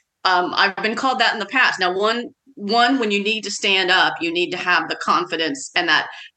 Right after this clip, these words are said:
you know, in yourself and what you're saying and believe in it passionately. Um, and many, and I've had, you know, a couple of times somebody say, you know, "You're, you're aggressive." I'm sa-, "I'm not aggressive.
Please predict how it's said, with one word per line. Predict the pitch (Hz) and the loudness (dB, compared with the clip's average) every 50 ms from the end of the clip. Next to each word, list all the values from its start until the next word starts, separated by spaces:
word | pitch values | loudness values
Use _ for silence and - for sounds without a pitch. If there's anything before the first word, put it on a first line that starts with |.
| _ - | _ -16
you | 165 160 151 156 - - | -14 -14 -14 -12 -4 -2
know, | 190 165 - - | -2 -2 0 0
in | 190 196 208 | 0 0 2
yourself | 202 196 190 - - 196 180 185 180 180 | 0 0 0 2 4 4 4 4 2 0
and | 180 180 | -4 -2
what | 180 175 180 | -2 -4 -4
you're | 170 160 | -6 -8
saying | - - 190 175 170 165 165 160 - | -4 -2 0 2 2 2 0 0 -2
and | - 160 160 | -2 -4 -4
believe | 160 175 170 175 185 185 190 | -4 -6 -4 -4 -2 -2 -2
in | 185 175 165 | -2 -2 -4
it | - - - | -6 -8 -4
passionately. | - 202 - 139 - - - - - 196 160 160 - 156 147 143 120 127 147 151 _ _ - - - - - _ - | -2 0 0 0 -2 -4 -10 -8 -8 -8 -6 -6 -6 -8 -8 -8 -8 -8 -10 -12 _ _ -20 -20 -20 -20 -12 _ 0
Um, | 165 170 160 156 151 156 156 156 156 - - - | 2 4 4 4 2 2 0 -2 -4 -6 -6 -2
and | - 196 202 | 0 0 2
many, | 233 277 294 | 2 0 2
and | - 190 214 | 2 2 0
I've | 220 269 | 0 2
had, | 294 247 220 - - - - | 2 0 0 0 -4 -12 -8
you | - 233 | -4 -2
know, | 208 202 | -2 -2
a | 196 | -2
couple | - - 202 - 202 | -2 -2 -2 -2 -4
of | 214 208 | -6 -6
times | - 233 233 226 226 - | -4 -4 -4 -4 -4 -4
somebody | 214 196 180 180 175 180 | -4 -4 -2 -2 -4 -4
say, | 190 180 190 175 175 170 170 175 | -2 0 2 2 2 2 0 -2
you | - - 180 | -2 -4 -4
know, | 175 165 165 | -2 -2 -2
"You're, | 165 165 160 170 165 160 156 151 147 | -4 -4 -4 -4 -4 -4 -4 -6 -6
you're | - 160 170 151 147 | -8 -6 -4 -4 -2
aggressive." | 156 196 214 220 240 - 214 180 147 | -2 0 0 0 0 0 -4 -4 -4
I'm | 131 143 | -4 -6
sa-, | 160 - 156 - | -6 -6 -4 -2
"I'm | 170 170 165 | -2 -2 0
not | 165 160 160 165 | 0 0 0 0
aggressive. | 180 170 185 170 170 - - 180 | -2 -2 -2 -2 -2 -2 -6 -8